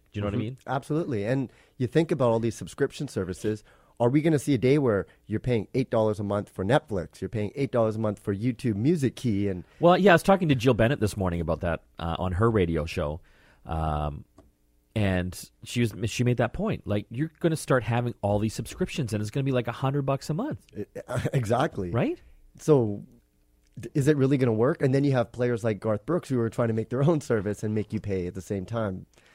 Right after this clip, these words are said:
Speaker 2: It's, uh, it's gonna, it's, it sounds expensive.
Speaker 1: We're gonna have to take a break.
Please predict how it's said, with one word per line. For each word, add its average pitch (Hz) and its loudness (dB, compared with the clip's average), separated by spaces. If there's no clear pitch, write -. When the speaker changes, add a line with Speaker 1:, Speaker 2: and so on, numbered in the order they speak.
Speaker 2:
It's, - -8
uh, 107 2
it's 139 -2
gonna, 214 4
it's, 127 0
it - -2
sounds 180 0
expensive. 117 -2
Speaker 1:
We're 208 4
gonna 240 6
have - 8
to 202 -2
take 185 8
a 170 8
break. 156 8